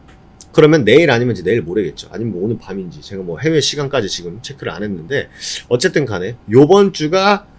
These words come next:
에스티 큐브의 전초전이 될 수 있다. 제가 초록 같은 경우에는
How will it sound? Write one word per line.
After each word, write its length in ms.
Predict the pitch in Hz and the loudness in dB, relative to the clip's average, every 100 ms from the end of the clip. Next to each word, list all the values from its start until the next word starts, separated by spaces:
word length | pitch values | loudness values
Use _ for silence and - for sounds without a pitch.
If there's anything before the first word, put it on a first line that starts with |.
| _ - | _ -2
에스티 280 | 139 170 | -2 -4
큐브의 360 | - 147 127 175 | -2 2 4 2
전초전이 720 | - 120 147 - 196 170 170 | 2 0 0 0 2 2 2
될 100 | 131 | 0
수 140 | 104 98 | 0 -6
있다. 200 | - 92 | -8 -6
제가 180 | 104 95 | -6 -2
초록 320 | - 240 254 | 0 0 2
같은 340 | 233 - 214 | -2 2 0
경우에는 560 | 131 117 139 110 135 | 2 2 2 2 0